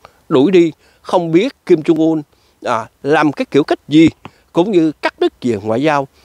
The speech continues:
Mà không phải hai quốc gia này không, vừa qua thì đã có Nepal và, à, những quốc gia khác cũng đã đóng cửa.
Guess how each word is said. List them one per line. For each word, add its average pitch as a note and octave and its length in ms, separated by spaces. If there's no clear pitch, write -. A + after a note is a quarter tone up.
Mà E3 140
không C4+ 220
phải B2+ 420
hai A3 140
quốc D4 200
gia F#3+ 140
này B2+ 160
không, G3+ 280
vừa D3 280
qua D#3 440
thì B2 140
đã G#2+ 140
có C3 240
Nepal C#3 460
và, A#2+ 520
à, B2+ 180
những E3 280
quốc F4 160
gia G#3+ 140
khác D#4 320
cũng E3+ 220
đã A#2 240
đóng F3 280
cửa. A#2+ 320